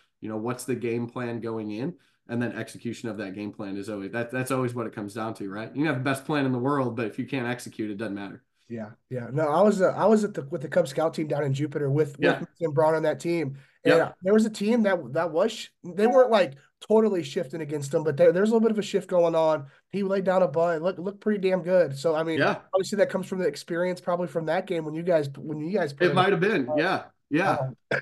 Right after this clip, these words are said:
Speaker 2: <laughs>
Speaker 1: We went four outfielders. We, we did that. So we do that for, like, very few guys, but really high level guys. So when,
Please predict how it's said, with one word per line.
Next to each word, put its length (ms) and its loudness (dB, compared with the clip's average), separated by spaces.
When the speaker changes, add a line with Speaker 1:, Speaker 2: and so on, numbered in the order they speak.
Speaker 2:
<laughs> 100 4
Speaker 1:
We 120 4
went 220 8
four 220 2
outfielders. 720 2
We, 200 8
we 180 6
did 160 0
that. 320 0
So 100 -2
we 120 4
do 120 4
that 240 -2
for, 200 -2
like, 280 -6
very 360 2
few 320 -2
guys, 480 -2
but 300 -6
really 320 2
high 240 -2
level 300 -4
guys. 400 -4
So 280 -4
when, 160 -4